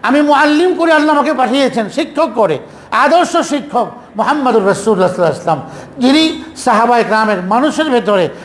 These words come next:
মুমিনের ভেতরে এমন একটা আলো জ্বালিয়ে দিয়েছেন, যে আলো নিয়ে ওই মুসলমান যেখানেই গিয়েছেন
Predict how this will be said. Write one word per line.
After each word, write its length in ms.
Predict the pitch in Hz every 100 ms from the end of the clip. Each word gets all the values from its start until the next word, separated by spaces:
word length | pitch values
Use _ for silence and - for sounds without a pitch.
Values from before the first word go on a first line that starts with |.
| -
মুমিনের 460 | 233 311 349 359 269
ভেতরে 420 | 247 226 214 208 - -
এমন 260 | 294 349
একটা 460 | 349 - - 277 262 - - -
আলো 240 | 226 285
জ্বালিয়ে 340 | 254 254 226
দিয়েছেন, 460 | 196 190 190 - 285 392 - - - 127
যে 180 | 262 311
আলো 380 | - 285 330
নিয়ে 280 | 339 330 330
ওই 160 | 294 277
মুসলমান 640 | 247 - 302 294 277 208 - - -
যেখানেই 460 | 185 214 311 370 349
গিয়েছেন 500 | 277 269 - 220